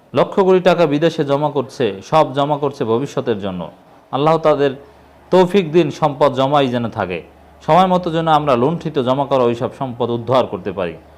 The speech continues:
আর যারা ইফতার করে খরচ বাড়াতে চায় না, তাদের সাথে ইফতারের প্রয়োজন হয় না।" চমৎকার জবাব দিয়েছেন যে ইফতার মাহফিল দরকার হয় না,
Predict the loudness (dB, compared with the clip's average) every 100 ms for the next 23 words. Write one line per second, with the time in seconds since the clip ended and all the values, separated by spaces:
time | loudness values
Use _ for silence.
0 | -20 -10 -2 0 4 4 2 0 2 2
1 | 2 0 2 2 2 2 2 2 0 -2
2 | 2 2 2 -4 -8 -20 -20 -20 -6 0
3 | 2 2 0 0 0 0 0 0 0 2
4 | 2 2 -2 -2 -8 -14 -20 -20 -20 -20
5 | -20 -20 -20 _ _ _ -6 -4 0 2
6 | 4 2 0 -6 -10 -12 -20 -20 -20 _
7 | _ _ _ _ -10 -4 -2 2 4 4
8 | 4 2 0 -2 -12 -20 -12 0 2 4
9 | 4 2 0 -4